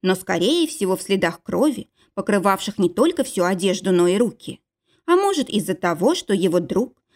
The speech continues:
ставший седым за один день и выглядящий как столетний человеческий старик, двигался заторможенно и странно дерганно. "Дроан!" Варх, не выпуская клинок, развел руки в стороны, показывая миролюбивый настрой.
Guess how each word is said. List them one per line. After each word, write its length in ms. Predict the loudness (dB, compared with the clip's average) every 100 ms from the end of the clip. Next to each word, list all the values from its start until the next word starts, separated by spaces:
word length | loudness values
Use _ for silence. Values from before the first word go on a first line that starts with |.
| _
ставший 460 | -4 -2 -2 -2
седым 380 | -2 0 2 2
за 160 | 2 0
один 280 | 2 0 2
день 200 | 0 0
и 100 | 0
выглядящий 560 | 0 2 0 -2 -4 -4
как 200 | -6 -4
столетний 480 | -2 -2 0 -4
человеческий 640 | -2 0 0 0 -4 -8 -12
старик, 460 | -6 -4 -4 -6 _ _ _ _ -2
двигался 520 | 0 2 2 0 -2
заторможенно 720 | -4 -2 0 2 2 2 0
и 120 | 0
странно 400 | -4 0 2 2
дерганно. 640 | 2 0 0 -2 -4 -6 -14 _ _ _ _ _ -4
"Дроан!" 800 | 0 2 4 4 2 0 -4 -8 _ _ _ -12
Варх, 460 | -2 0 0 2
не 140 | 2 2
выпуская 520 | 0 -6 0 0 0
клинок, 560 | 0 2 2 0 -6 _ -20 -4
развел 420 | 0 2 2 4
руки 220 | 2 2 -4
в 40 |
стороны, 480 | -4 0 2 2 0
показывая 540 | -2 0 0 0 2
миролюбивый 560 | 4 4 2 2 4 4
настрой. 480 | 2 0 -2 -2